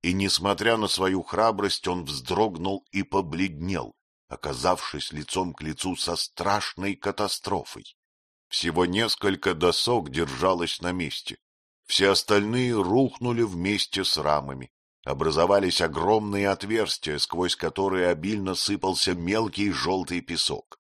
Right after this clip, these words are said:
А вода подземного моря с невиданными бурями и штормами напирала, словно ринувшись в открытые створки шлюза.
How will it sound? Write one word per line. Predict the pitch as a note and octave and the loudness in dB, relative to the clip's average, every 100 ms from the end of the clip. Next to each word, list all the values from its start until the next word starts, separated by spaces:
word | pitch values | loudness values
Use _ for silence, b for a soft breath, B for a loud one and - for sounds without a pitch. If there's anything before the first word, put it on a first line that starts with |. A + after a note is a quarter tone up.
| _ _ _ _ _ - | _ _ _ _ _ -6
А | C2+ | 0
вода | D2 C#2+ F2 | 2 4 4
подземного | E2+ D2 B1+ F2 E2 D#2 C2+ | 2 -2 0 0 0 -2 -2
моря | C2+ F2 G2 E2 | -2 0 0 0
с | - | -4
невиданными | D#2+ E2+ A2+ A2 G#2 F#2+ F#2+ F#2+ | -4 -2 -2 0 -2 -2 -2 -2
бурями | D2 G2+ A#2+ G#2+ G2+ G2 | 0 0 0 0 -2 -2
и | - F#2 | 0 0
штормами | - D2+ D#2 C2+ C#2 G2+ G#2 F2+ B B B | 0 0 0 -2 0 0 0 -6 B B B
напирала, | E2 G2+ G#2 G2 F#2+ F#2+ F2+ C2 C2 | 0 2 2 0 0 4 2 2 -4
словно | - D#2 F#2 D#2+ E2+ | -2 0 0 0 -2
ринувшись | E2 A2 G#2 F2 - F#2+ - | 0 -2 -4 -4 -4 -2 0
в | F2 | 0
открытые | F2+ - F#2 A2+ - F#2 F2+ | -2 -4 -2 -2 -2 0 0
створки | - - D#2 F2+ D#2 - | -2 -2 0 0 -2 -6
шлюза. | E2 - D#2 C2 G#1+ G#1 | -4 -4 -4 -6 -8 -12